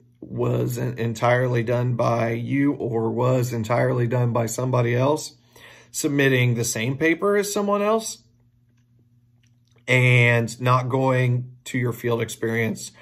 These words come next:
or forging your cooperating teacher's signature. We don't have field in this course, so you don't have to worry about that one. Uh, disability services. Ohio Christian is committed to the entire student body,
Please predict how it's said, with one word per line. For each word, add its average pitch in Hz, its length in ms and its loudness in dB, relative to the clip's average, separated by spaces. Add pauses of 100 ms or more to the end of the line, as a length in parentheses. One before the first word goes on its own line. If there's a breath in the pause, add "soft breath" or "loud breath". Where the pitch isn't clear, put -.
(200 loud breath)
or 110 120 -4
forging 113 460 -2
your 113 140 -2
cooperating 107 580 -2
teacher's 104 420 -8
signature. 113 600 -4 (800 loud breath)
We 131 100 0
don't 117 160 0
have 117 220 0
field 120 180 -2
in 117 80 -6
this 117 140 -4
course, 110 280 -2
so - 80 -4
you 104 120 -2
don't 104 160 -4
have 104 120 -4
to 98 60 -8
worry 98 160 -2
about 95 260 -6
that 87 200 -6
one. 80 180 -14 (560 loud breath)
Uh, 113 220 2
disability 208 500 4
services. 226 720 -4 (1500 soft breath)
Ohio 175 240 4
Christian 196 360 0
is 165 100 -2
committed 165 400 -2
to - 140 -4
the 156 100 0
entire 143 480 0
student 151 460 -2
body, 127 380 0